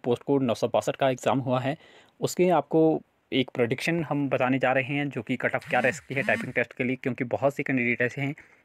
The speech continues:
जो हमसे सवाल भी कर रहे हैं कि क्या रह सकती है जेड कट ऑफ।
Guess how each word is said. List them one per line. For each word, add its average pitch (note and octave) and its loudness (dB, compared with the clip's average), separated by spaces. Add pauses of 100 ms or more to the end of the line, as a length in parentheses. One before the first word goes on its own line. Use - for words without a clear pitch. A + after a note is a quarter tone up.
(120)
जो B2+ 4
हमसे C3 -2
सवाल A#2+ 2
भी C3 -2
कर C#3 2
रहे C3 4
हैं C3+ -2
कि C3 0
क्या A#2+ 2
रह A#2+ -2
सकती - -8
है B2+ 0
जेड A#2 2
कट - -2
ऑफ। A2+ 0